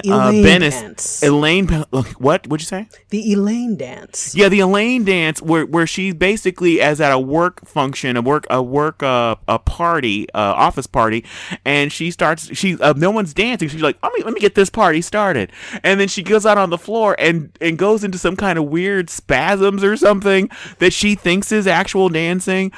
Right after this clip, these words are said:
Speaker 2: but it was truly hysterical. And if you've seen it once, you will never forget the Elaine dance. So that,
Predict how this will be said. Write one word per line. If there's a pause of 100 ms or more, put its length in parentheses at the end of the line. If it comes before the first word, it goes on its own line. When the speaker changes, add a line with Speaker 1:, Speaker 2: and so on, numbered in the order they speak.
(260)
Speaker 2:
but (100)
it
was
truly
hysterical.
And
if
you've
seen
it
once,
you
will
never
forget
the
Elaine
dance.
So
that,